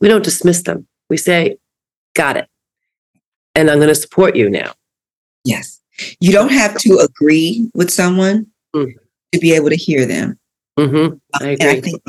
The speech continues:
Speaker 2: that's the part that, um, is the most therapeutic in any, any relationship is the ability to listen
Speaker 1: Yes.
Speaker 2: and to really listen, not just to let somebody talk and waiting for your turn, but to really listen,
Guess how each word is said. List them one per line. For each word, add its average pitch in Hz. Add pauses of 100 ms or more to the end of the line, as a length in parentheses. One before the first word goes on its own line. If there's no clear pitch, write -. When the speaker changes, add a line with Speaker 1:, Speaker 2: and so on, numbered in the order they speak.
Speaker 2:
that's 156
the -
part 147
that, 139
um, 139 (100)
is 147
the 147
most 151
therapeutic 143
in 135
any, 165
any 170
relationship 143
is 139
the 143
ability 143
to -
listen 120 (460)
Speaker 1:
Yes. 135
Speaker 2:
and 143
to 190 (140)
really 196 (120)
listen, -
not 147
just 165
to 147
let 147
somebody 139
talk 135
and 127
waiting 143
for 135
your 135
turn, 139 (440)
but 151
to 160
really 151
listen, 180